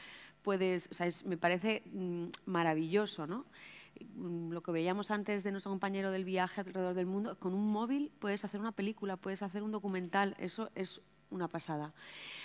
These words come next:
Eh, Vitamina N, ese programa, eh, entonces, eh, luego estuve de guionista, de redactora, y entonces Jordi González, que es muy curioso también, me cogió de colaboradora, aparte de todo lo que hacía detrás,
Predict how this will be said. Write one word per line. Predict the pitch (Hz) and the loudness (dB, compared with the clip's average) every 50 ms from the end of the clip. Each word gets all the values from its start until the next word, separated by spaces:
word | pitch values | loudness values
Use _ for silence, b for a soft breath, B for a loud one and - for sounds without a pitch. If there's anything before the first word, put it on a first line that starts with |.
| B B B | B B B
Eh, | - 233 233 233 226 | 6 8 10 10 8
Vitamina | 233 233 240 233 240 247 247 240 247 254 | 10 10 8 8 10 10 10 10 10 10
N, | 262 269 277 285 302 311 - | 10 10 10 10 10 10 10
ese | - 240 233 - - 269 | 10 10 10 10 8 6
programa, | - 240 240 240 240 247 254 262 269 - - | 6 8 8 10 10 12 12 10 10 10 10
eh, | 233 220 214 214 214 214 | 8 8 8 8 8 6
entonces, | 214 196 233 220 - 214 190 - - B B B B B B B B B B B - | 6 4 2 4 4 2 2 0 -4 B B B B B B B B B B B 6
eh, | 233 226 226 226 226 220 220 | 8 10 10 10 10 10 8
luego | 233 - - - | 8 6 6 6
estuve | 226 - - 240 240 | 4 4 4 6 8
de | 240 240 | 8 8
guionista, | 240 247 247 247 254 254 254 254 247 247 - - - 254 247 240 240 240 240 240 233 | 8 8 8 8 8 8 8 8 8 6 6 12 12 12 12 12 12 12 12 12 12
de | 233 233 233 226 233 | 12 10 8 8 6
redactora, | 226 233 240 240 233 - - 262 240 240 240 240 240 240 240 | 6 6 6 6 6 4 4 4 6 6 8 8 10 10 10
y | 254 247 | 10 8
entonces | 233 220 240 233 240 208 | 6 6 4 2 2 2
Jordi | 240 233 240 254 | 4 4 4 4
González, | 247 247 240 - - 269 269 262 254 294 - - | 4 2 2 6 10 10 10 10 10 6 4 2
que | - - | 2 2
es | 220 196 | 2 2
muy | 220 208 | 2 2
curioso | - 220 208 226 226 220 220 | 2 0 0 0 0 0 0
también, | 226 220 226 226 233 262 - - | 0 0 2 2 2 0 0 0
me | 214 208 202 196 | 0 0 0 0
cogió | - 202 190 - - 220 233 220 196 | 0 -2 -4 -2 0 2 2 4 4
de | 196 190 185 | 4 2 0
colaboradora, | - - 196 190 185 180 180 180 180 196 214 233 220 220 262 330 359 B B B B B B B B - - - | 0 2 2 4 4 4 6 4 4 4 4 2 2 2 0 0 -2 B B B B B B B B -18 -6 -4
aparte | - 143 - 160 156 - 165 156 | -2 2 2 2 4 4 4 4
de | 156 156 | 4 4
todo | 147 170 160 | 2 2 0
lo | 160 156 | 0 0
que | 160 | 0
hacía | 160 - 160 | 0 2 2
detrás, | 156 151 - 196 196 202 233 - | 2 2 4 6 6 6 4 2